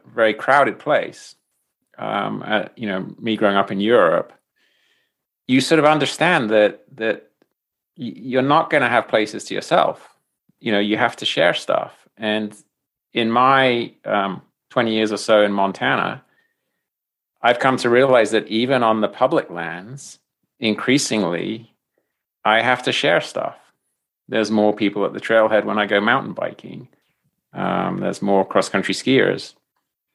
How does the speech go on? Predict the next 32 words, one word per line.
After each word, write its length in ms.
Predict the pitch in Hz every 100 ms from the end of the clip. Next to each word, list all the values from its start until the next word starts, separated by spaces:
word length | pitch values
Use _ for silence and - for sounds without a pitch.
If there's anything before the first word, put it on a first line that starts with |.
| _ _ -
And, 460 | 107 107 104 101
um, 480 | 107 101 101 98 - _ _ _ _ _ -
unfortunately, 920 | 113 110 131 165 - 127 92 101 95
that, 340 | 107 104 - _ _ -
to 100 | 117
me, 180 | 127
that's 240 | 123 113 -
a 80 | 110
consequence 720 | - 131 139 139 - 87 -
of 100 | 92
this 160 | 101 104
land 200 | 101 95
being 180 | 98
public. 460 | - - - - -
I'd 120 | 107
rather 440 | 117 135 110 78 - -
it 160 | 90 101
were 200 | 123 139
public 540 | - - 87 - - _ _ _ _ _ _ _
than 140 | - 87
private, 500 | - 87 85 107 -
because 200 | 110 107
at 100 | 85
least 320 | 107 110 - 110
we 100 | 95
can 140 | 104
all 120 | 104
get 320 | 95 90 -
some 400 | - - 127 127
go 220 | 90 82 85
at 100 | 92
it. 240 | 85 -